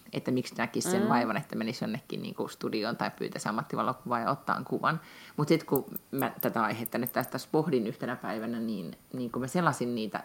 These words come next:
Speaker 1: saitteja, jotka tarjoaa semmosia palveluita, niin vitsit on tosi hienoja, kivoja kuvia, mistä sais niin kun
Speaker 2: Niin on.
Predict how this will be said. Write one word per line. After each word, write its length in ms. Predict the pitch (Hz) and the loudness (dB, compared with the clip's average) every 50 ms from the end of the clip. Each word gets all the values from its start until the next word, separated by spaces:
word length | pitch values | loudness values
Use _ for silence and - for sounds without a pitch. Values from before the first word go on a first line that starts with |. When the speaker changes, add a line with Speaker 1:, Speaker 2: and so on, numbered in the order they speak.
| - - - | -8 -14 -12
Speaker 1:
saitteja, 500 | - - 127 127 123 120 - - 110 107 | -4 0 2 2 2 0 -2 -4 -4 -4
jotka 200 | 120 - - 120 | -4 -4 -4 0
tarjoaa 320 | 135 131 127 123 95 90 | 0 2 2 2 0 -2
semmosia 340 | - 123 - - - - - | -4 -6 -8 -6 -4 -4 -2
palveluita, 580 | - - 113 117 117 - 110 110 - - - 101 | 0 0 0 0 0 -4 -4 -4 -6 -4 -4 -4
niin 140 | 117 147 - - - - - - | -4 -4 -6 -8 -14 -14 2 6
vitsit 300 | 330 339 339 - 220 - | 6 6 6 4 0 2
on 160 | - 165 156 | 4 4 6
tosi 300 | 151 175 156 151 175 151 | 6 6 6 6 4 4
hienoja, 420 | 151 139 127 127 123 123 117 113 - - - - - | 4 4 4 4 4 2 0 0 -4 -8 -14 -14 -2
kivoja 300 | - 135 131 117 117 120 | 2 4 4 4 4 2
kuvia, 300 | - - 120 98 104 104 107 | 2 2 2 2 2 0 0
mistä 220 | 120 - - - | -2 -4 -4 -6
sais 340 | - - - - - - - | -4 -4 -4 -4 -6 -8 -6
niin 160 | - 95 82 | -6 -8 -6
kun 220 | - - - 107 113 | -6 -6 -4 -4 -4
Speaker 2:
Niin 360 | - 131 131 131 135 131 127 | -4 -4 -4 -6 -6 -6 -6
on. 60 | - | -8